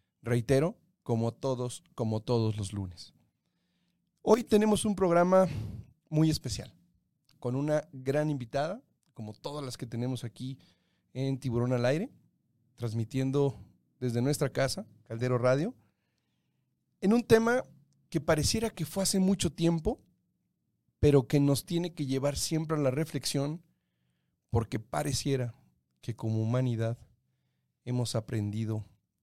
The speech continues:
muy poco. Y para eso hoy tendremos durante la primera hora de este programa a una experta en el tema, lo cual agradezco siempre. En unos momentos más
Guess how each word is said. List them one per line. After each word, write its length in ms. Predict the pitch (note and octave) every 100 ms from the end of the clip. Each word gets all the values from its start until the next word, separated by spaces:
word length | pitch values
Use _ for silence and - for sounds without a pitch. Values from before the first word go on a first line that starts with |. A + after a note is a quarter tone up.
| _
muy 300 | A2 A2 A2+
poco. 360 | - G#2 - - - _ _ _
Y 80 | C#3+
para 180 | B2 D3
eso 220 | E3 F3+
hoy 260 | D#3+ A3+ - _ _ _ _
tendremos 500 | - A#2+ B2+ C3+ C#3
durante 380 | A#2+ A2+ A2 A#2
la 120 | A2
primera 380 | G#2+ A#2 C#3+ D3
hora 220 | C3 B2+
de 80 | A#2+
este 180 | B2+ C3
programa 500 | A#2 G#2+ A#2+ C#3+ A3 - _ _ _ _ _ _ _ _
a 120 | - B2+
una 340 | C3+ D3+ D3+ -
experta 580 | - - - C3+ C3
en 80 | B2+
el 140 | A2 G2+
tema, 320 | A2 - - - _ _ _ _ _ _ _ _ _ -
lo 140 | A2+
cual 300 | G#2+ C3 C#3+
agradezco 500 | - A2+ A2+ B2 -
siempre. 480 | A2+ C3+ C#3+ F3 G3 -
En 160 | A#2 A2+
unos 220 | B2 A#2+
momentos 440 | A2+ A2 A2+ A#2+
más 340 | A2 A#2+ -